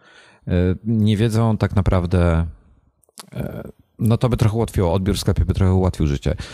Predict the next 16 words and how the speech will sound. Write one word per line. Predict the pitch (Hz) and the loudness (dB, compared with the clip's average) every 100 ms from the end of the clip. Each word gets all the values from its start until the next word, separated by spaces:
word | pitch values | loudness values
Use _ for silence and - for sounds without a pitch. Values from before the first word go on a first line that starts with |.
| - - - | -18 -20 -4
Problem | - 110 113 | -2 0 0
jest | - | 0
taki, | 107 - | -2 0
że | 95 98 98 | 0 2 2
oni | 104 104 | 2 2
nie | 113 | 2
chcą | 95 82 78 | 0 0 0
chyba | - 73 76 73 | 0 0 0 0
tych | 82 82 | 0 0
ludzi | 78 - | 0 -2
kierować | - 76 71 | -2 0 0
do | 73 | -2
sklepów. | - 71 - | -2 0 0
To | - | 0
jest | 87 98 | 0 -2
taki, | - 92 90 90 90 87 | -2 0 2 2 2 0